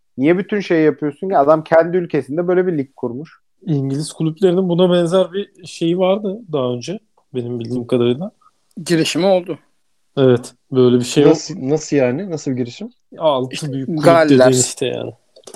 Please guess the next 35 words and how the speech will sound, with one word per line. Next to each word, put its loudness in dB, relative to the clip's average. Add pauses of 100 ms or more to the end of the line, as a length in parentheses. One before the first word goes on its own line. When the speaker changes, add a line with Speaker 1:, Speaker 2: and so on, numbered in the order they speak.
Speaker 4:
bir, 2
Speaker 3:
İskoçya'dan 4
Speaker 4:
bir, 8
Speaker 3:
da 8
alacak. 4
Speaker 4:
Britanya 4
Ligi 0
gibi. -6 (180)
Speaker 1:
Evet 6
Speaker 2:
Evet, 4
Speaker 1:
abi. 6
Speaker 2:
evet. -4 (580)
Speaker 4:
Anladım, -4
Speaker 1:
Hatta 4
onlar 4
Speaker 4:
anladım. 6
Speaker 1:
olimpiyata 2
falan 2
katılıyor 2
ya -2
Britanya 0
olarak, 0
büyük 0
Speaker 4:
Evet. 8
Speaker 1:
Britanya -2
olarak -4
Speaker 4:
Evet. -8
Speaker 1:
formaları 0
falan -2
da -2
lacivertli 2
formaları -6
var, -10
bayrak -2
gibi. -14